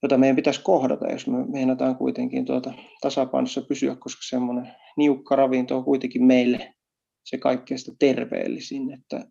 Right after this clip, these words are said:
että se on niin kuin tosi monelle tosi iso haaste tänä päivänä tässä yltäkylläisyyden maailmassa. Että niin kuin muutenkin me halutaan niin välttää sitä, sitä, mikä minun mielestä on taas välttämätöntä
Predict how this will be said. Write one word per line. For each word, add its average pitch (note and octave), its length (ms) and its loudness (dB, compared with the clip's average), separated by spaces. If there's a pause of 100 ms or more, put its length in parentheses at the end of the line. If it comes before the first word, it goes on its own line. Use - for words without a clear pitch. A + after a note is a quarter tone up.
(400)
että - 220 -18 (100)
se - 120 -6
on C3 100 2
niin C3 80 0
kuin - 180 -14
tosi C3 280 4
monelle - 400 0
tosi C3 260 2
iso B2+ 180 0
haaste - 380 0 (100)
tänä C3+ 340 -2
päivänä C#3+ 440 -10 (140)
tässä - 200 -10
yltäkylläisyyden C3 880 -6
maailmassa. - 720 -6
Että - 220 -14
niin - 440 -20
kuin E3 100 -2
muutenkin C3+ 420 6
me C3+ 140 4
halutaan C3+ 440 4
niin C3+ 180 -4
välttää C#3+ 400 4
sitä, - 360 -6 (580)
sitä, C3 240 0
mikä B2+ 220 2
minun D3+ 220 8
mielestä - 380 2
on B2+ 100 2
taas C3+ 240 -2
välttämätöntä - 880 0